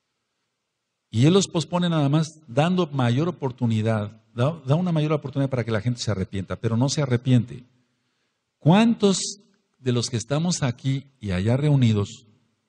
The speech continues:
y yo no hablo mal de nadie, ni maldigo a nadie, no nací para eso, cuántos van a hacer un verdadero arrepentimiento de aquí a Yom Kippur? Solamente el Abba lo sabe. Sin embargo, dije sin embargo, no pero, sin embargo, el Eterno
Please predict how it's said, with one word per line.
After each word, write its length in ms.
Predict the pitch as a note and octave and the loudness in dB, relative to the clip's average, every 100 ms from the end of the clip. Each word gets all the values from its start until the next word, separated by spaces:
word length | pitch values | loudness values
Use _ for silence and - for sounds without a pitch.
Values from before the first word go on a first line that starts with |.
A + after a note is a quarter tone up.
| _ _ _ _ | _ _ _ _
y 80 | - | -8
yo 120 | A#2+ | -4
no 120 | F3+ F#3+ | -2 0
hablo 200 | E3 D#3 | 2 2
mal 180 | D#3 | 2
de 100 | C#3+ | 0
nadie, 260 | C3+ E3 A#2 | 0 0 0
ni 100 | A2+ | 0
maldigo 360 | A2 G#2+ A#2 G2+ | 0 0 0 0
a 60 | |
nadie, 240 | A#2 F#2+ G2+ | 0 0 -2
no 80 | |
nací 240 | A2 F2+ - | -4 -4 -6
para 160 | D#2 | -8
eso, 180 | D2 - _ _ _ _ _ _ _ _ _ _ _ _ _ _ _ _ _ - | -10 -14 _ _ _ _ _ _ _ _ _ _ _ _ _ _ _ _ _ 0
cuántos 680 | D#3+ F#3 F3 - F#3+ F#3 - | 4 6 4 0 -4 -4 -6
van 220 | B2+ C3+ | 0 2
a 40 | C3+ | 2
hacer 200 | C3+ C#3+ | 0 -2
un 160 | C3 | -2
verdadero 640 | A2 A2 G#2+ G2+ B2+ F3 D#3+ | -2 -2 -4 -2 0 0 -2
arrepentimiento 840 | A#2+ G2+ G#2+ G#2 A2 A#2+ B2 A#2+ | -2 -2 -4 -4 -2 -2 0 -2
de 120 | G#2+ | -4
aquí 220 | G2+ - | -4 -4
a 60 | A2+ | -2
Yom 280 | A2 G#2+ G#2 | -2 -2 -4
Kippur? 360 | F#3 - D#3+ | -6 -8 -10
Solamente 540 | - D#3 F3+ F3+ B2+ G#2+ | -4 0 2 0 0 -2
el 100 | F#2 | -4
Abba 220 | E2 F2 | -6 -6
lo 140 | F2+ | -6
sabe. 440 | F2+ D#3+ C#3 C#2+ D#2 _ _ _ _ _ _ _ _ | -4 -2 -4 -4 -12 _ _ _ _ _ _ _ _
Sin 360 | - - C3+ B2+ | -8 0 2 2
embargo, 640 | A#2+ A2+ A#2 G#2+ E2 - - _ _ _ _ _ | 2 2 2 2 -2 -8 -18 _ _ _ _ _
dije 220 | G#2+ D3 | -2 -2
sin 200 | C#3 A#2+ | 0 -2
embargo, 340 | G#2 F#2+ E2+ | -2 -2 -2
no 180 | A2 A2 | 0 0
pero, 260 | G2+ E2 D#2+ | -2 -4 -6
sin 220 | - A2+ | -4 0
embargo, 400 | A2 G#2 G2 E2 | 0 2 0 -2
el 100 | F2+ | -6
Eterno 440 | G2 B2 C#3 E3+ | -2 0 0 -2